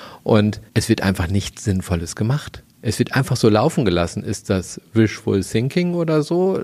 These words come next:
Glauben die Menschen, die in den Kultusministerien sitzen und das Ganze steuern sollen, dass es sich von alleine löst?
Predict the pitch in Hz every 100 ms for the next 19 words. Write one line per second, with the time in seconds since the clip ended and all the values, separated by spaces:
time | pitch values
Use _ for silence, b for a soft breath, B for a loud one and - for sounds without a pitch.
0 | - - - 110 127 113 110 107 107 98
1 | 117 - 135 113 110 110 104 - 117 151
2 | - 127 120 - 117 117 113 113 107 -
3 | 117 104 104 101 101 - - 101 98 104
4 | - 98 101 117 123 113 110 110 113 B
5 | B B B 104 95 - - 104 - 104
6 | 92 87 82 107 113 151 196 -